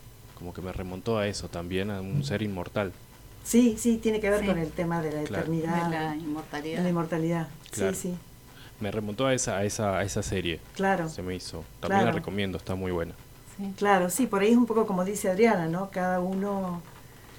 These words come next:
Speaker 2: Más que nada en los cuentos, donde por
Speaker 1: Claro.
Speaker 2: cuentos breves, donde por ahí no hay gran descripción de personajes o no hay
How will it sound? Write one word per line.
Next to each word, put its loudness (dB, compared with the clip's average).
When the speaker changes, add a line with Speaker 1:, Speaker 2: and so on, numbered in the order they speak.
Speaker 2:
Más 2
que 4
nada 8
en 8
los 6
cuentos, 6
donde 0
por 2
Speaker 1:
Claro. 0
Speaker 2:
cuentos 6
breves, 6
donde 0
por 0
ahí 2
no 2
hay 6
gran 2
descripción -4
de -2
personajes 0
o -2
no 0
hay 0